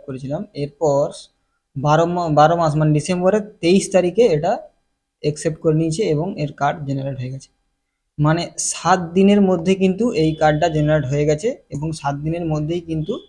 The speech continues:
আহ, কার্ডটা হাতে পেয়েও গেছি। তো এটা কিন্তু তার প্রমাণস্বরূপ আমি যেটা আজকে অ্যাপ্লাই করবো, সেটা প্রমাণস্বরূপ আমি তোমাদের দেখালাম। এবার দেখো, কার্ডটা আমি ডাউনলোড করে নিয়েছি অনলাইন থেকে।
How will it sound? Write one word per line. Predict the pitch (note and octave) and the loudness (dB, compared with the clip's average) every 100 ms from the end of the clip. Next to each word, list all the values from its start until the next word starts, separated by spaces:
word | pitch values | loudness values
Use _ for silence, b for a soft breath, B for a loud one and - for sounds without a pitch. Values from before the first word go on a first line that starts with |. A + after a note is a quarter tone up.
| _ _ | _ _
আহ, | C3 C3+ C#3 D3 - - | -8 -6 -6 -10 -6 0
কার্ডটা | D3 C#3+ G3 - - - - - | 2 4 2 2 -4 -4 -12 -16
হাতে | - D3 D#3+ | -8 -4 -2
পেয়েও | D#3+ D#3 D#3 | 2 6 6
গেছি। | C#3 C3+ - - - - - - - - - - | 4 -4 -10 -16 -18 -18 -18 -20 -20 -20 -20 -4
তো | D#3 | -2
এটা | E3 G3 | 2 2
কিন্তু | G3+ G3 G#3+ A#3 - | 4 4 4 2 2
তার | D#3 E3+ F#3 - | 4 4 4 -2
প্রমাণস্বরূপ | E3+ F3+ F#3 F#3+ F#3 | -2 0 2 0 2
আমি | F3+ F3+ | 0 0
যেটা | F3+ | 4
আজকে | F3+ F3+ | 4 4
অ্যাপ্লাই | F3+ F3 F#3 - | 0 0 -2 0
করবো, | F3 G3 | -2 -2
সেটা | G3+ F#3 | 0 0
প্রমাণস্বরূপ | D#3+ D#3+ D#3+ E3 | 0 -2 -4 -2
আমি | D#3+ E3+ | -2 -2
তোমাদের | D#3+ D#3 D#3 | -4 -2 0
দেখালাম। | D3+ C3+ C#3 C#3+ - _ | 0 -2 -4 -10 -14 _
এবার | - D3 | -8 -6
দেখো, | D3+ D3+ D#3+ | -4 -4 0
কার্ডটা | D#3+ D#3+ | 2 2
আমি | F3+ D#3+ | 0 -2
ডাউনলোড | D3 D3+ E3+ E3 | 0 0 -2 -2
করে | E3 | -2
নিয়েছি | E3 E3 F#3+ | 0 -4 -4
অনলাইন | E3 D#3+ D#3 D#3 | -4 -2 -2 -4
থেকে। | D3+ E3+ | -8 -14